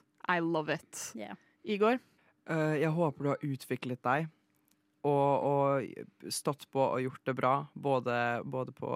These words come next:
Speaker 3: altså, når det kommer til studier og, og radio, at du er glad og har det fint, og, og finner ut av, eh, mer og mer a-, om deg selv og dine surroundings for hver dag som går.
Speaker 1: Mm.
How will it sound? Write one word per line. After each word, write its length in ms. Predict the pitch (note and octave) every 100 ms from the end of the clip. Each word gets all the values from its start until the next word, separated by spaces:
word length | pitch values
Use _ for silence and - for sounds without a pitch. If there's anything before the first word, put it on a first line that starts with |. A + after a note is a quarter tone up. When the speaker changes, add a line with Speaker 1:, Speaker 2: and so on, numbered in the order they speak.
| B2 -
Speaker 3:
altså, 300 | - C3 B2 B2
når 120 | B2+
det 80 | B2
kommer 160 | C3 C3
til 80 |
studier 560 | - - A#2 A2+ B2 B2
og, 420 | - B2+ B2 B2 A#2+
og 200 | - B2+
radio, 380 | B2 A2 A2+ D3 F#3+ G#3
at 480 | C#3+ C#3 _ - A2+
du 480 | - C3 B2+ B2 C3+ _
er 180 | C3+ C3
glad 480 | C#3 C3+ C#3 D#3+ E3
og 200 | - C#3 -
har 240 | A#2+ A2
det 120 | A#2+
fint, 440 | - A#2 C#3+ D#3+ - _ _ _ -
og, 400 | C3 C3 B2+ -
og 400 | B2+ B2+ B2 - -
finner 460 | - D#3+ B2 A#2+
ut 160 | A#2+ C3
av, 320 | B2+ B2+ B2+
eh, 160 | B2 B2
mer 320 | A#2+ A2+ A2+
og 20 |
mer 280 | A#2 A2+ C3 _ _ _ -
a-, 160 | E2 -
om 240 | - C3 C3+
deg 240 | C3 C3+
selv 400 | - B2+ B2 B2+ C#3+ -
og 260 | B2+ C3
dine 220 | C3 A#2+ B2+
surroundings 720 | B2+ A#2+ A2+ A#2 A#2 C3 -
for 160 | C3+
hver 160 | C3 A2+
dag 140 | G2+ D2
som 220 | - -
går. 160 | - - _ _ _ -
Speaker 1:
Mm. 420 | F#3+ F#3+ F3+ E3+